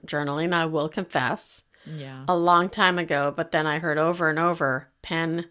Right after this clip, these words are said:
Speaker 1: to paper," and it does
Speaker 2: Yeah.
Speaker 1: something to you. And you
Speaker 2: Yeah.
Speaker 1: always recommend this to your clients, and we talk about this a lot, but yeah,
Speaker 2: Yeah.
Speaker 1: write
Speaker 2: Yeah.
Speaker 1: it down, get it out of your
Speaker 2: Yeah.
Speaker 1: head.
Speaker 2: Yeah. Yeah. So with, with the pen to paper, I'm gonna add in get creative.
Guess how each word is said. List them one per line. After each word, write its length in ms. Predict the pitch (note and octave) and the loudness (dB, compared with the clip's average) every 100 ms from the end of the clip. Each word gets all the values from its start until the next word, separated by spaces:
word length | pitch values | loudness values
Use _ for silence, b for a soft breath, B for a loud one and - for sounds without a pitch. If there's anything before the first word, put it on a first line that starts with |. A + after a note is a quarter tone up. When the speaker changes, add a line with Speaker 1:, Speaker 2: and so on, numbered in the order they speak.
| _ | _
Speaker 1:
to 120 | - F3+ | -8 -6
paper," 300 | E3 C#3+ C3+ | -4 -4 -4
and 180 | D#3 | -4
it 100 | D#3+ | -6
does 220 | - A3+ D#3 | -2 -2 0
Speaker 2:
Yeah. 40 | |
Speaker 1:
something 320 | D3+ - D3 C#3 | -2 -4 -8 -8
to 120 | C#3+ | -8
you. 260 | - - - | -8 -8 -10
And 180 | E3 D#3+ | -6 -4
you 160 | E3+ G3 | -2 0
Speaker 2:
Yeah. 60 | |
Speaker 1:
always 440 | F#3 E3 D3+ D3+ D3 | 2 2 0 -2 -6
recommend 440 | - D3 D#3+ D3+ D3 | -8 -6 -8 -8 -8
this 120 | D3+ | -12
to 100 | - | -12
your 60 | D3 | -12
clients, 520 | - G#3+ G3 C3+ - | -6 -4 -4 -6 -10
and 160 | C#3+ - B - | -10 -12 B -10
we 80 | G#3 | -4
talk 200 | C#4 B3 | 0 2
about 180 | F3+ E3 | 2 0
this 140 | E3 | -2
a 60 | F3 | 0
lot, 280 | G3+ - - | 2 2 0
but 100 | - | -4
yeah, 180 | C4 C#4+ | -4 -4
Speaker 2:
Yeah. 160 | - D3+ b b - | -6 -12 b b 0
Speaker 1:
write 240 | G3+ D#4 | 2 4
Speaker 2:
Yeah. 60 | D#4 | 2
Speaker 1:
it 100 | - | 2
down, 380 | B3+ D4+ - - | 2 2 -2 -4
get 200 | B3 G4+ | -2 0
it 120 | G4 | 0
out 160 | E4 | 0
of 100 | D#4+ C#4 | 0 -2
your 120 | C#4 | -2
Speaker 2:
Yeah. 40 | A#3 | 0
Speaker 1:
head. 380 | D4 E4 F3 - _ _ _ _ _ | 0 0 -4 -10 _ _ _ _ _
Speaker 2:
Yeah. 260 | D#3+ C#3 D3 F#3+ _ _ _ _ - | -16 -16 -16 -20 _ _ _ _ -20
Yeah. 260 | D3 C#3+ C#3 _ _ _ _ _ _ _ _ _ | -18 -18 -20 _ _ _ _ _ _ _ _ _
So 260 | - - F#3 | -6 0 0
with, 380 | F3 F3+ G3+ - | 0 0 -2 -2
with 220 | F#3 G3 | 0 0
the 60 | G3+ | 0
pen 200 | G#3 G3 | -2 0
to 60 | F#3 | 0
paper, 360 | F3+ F#3 F3+ - | 0 2 0 2
I'm 120 | F#3+ | 2
gonna 220 | G#3+ A3 - - | 4 2 0 -6
add 260 | E3+ E3 | -2 -2
in 380 | D#3+ D#3 D3+ D#3 - - | 0 -2 -4 -6 -10 -8
get 180 | E3 - | -4 -4
creative. 800 | - E3 D3 A#2 D3 G#3+ D#4 - | -6 -4 -4 -2 0 0 -2 -12